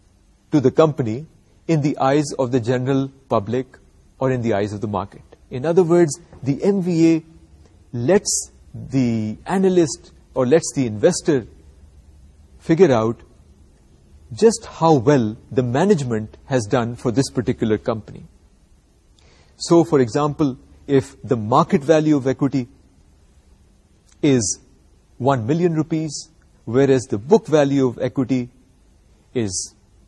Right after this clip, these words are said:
five hundred thousand rupees, then the difference between a million and five hundred thousand, which is five hundred thousand, is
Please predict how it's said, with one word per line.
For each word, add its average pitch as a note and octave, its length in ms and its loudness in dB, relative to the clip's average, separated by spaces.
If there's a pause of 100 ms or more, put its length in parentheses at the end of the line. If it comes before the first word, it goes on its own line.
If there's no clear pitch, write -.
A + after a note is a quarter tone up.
(120)
five D3 380 2
hundred G#2+ 260 -6
thousand F3 380 0
rupees, F3 520 -6 (500)
then C#3 200 2
the B2+ 80 2
difference E3 440 2
between C3 280 -2
a A2+ 40 -4
million F3+ 340 0
and A2+ 120 -6
five D3+ 220 0
hundred G#2+ 260 -8
thousand, D#3+ 400 -6 (140)
which - 160 -14
is - 120 -10
five E3+ 200 4
hundred E3 240 -2
thousand, C#3+ 380 -6 (840)
is F#3 340 0